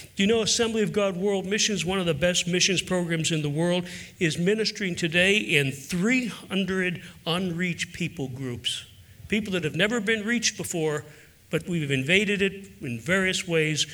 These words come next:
and are reaching people with the gospel message. And we could perhaps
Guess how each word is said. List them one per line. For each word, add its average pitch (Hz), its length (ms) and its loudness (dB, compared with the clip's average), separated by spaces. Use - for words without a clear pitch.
and 151 140 4
are 143 100 2
reaching 180 420 0
people 170 360 -2
with 143 160 -4
the 147 60 -4
gospel 143 440 -2
message. 147 400 -2
And 139 120 -2
we 220 120 2
could 165 320 -4
perhaps 196 360 0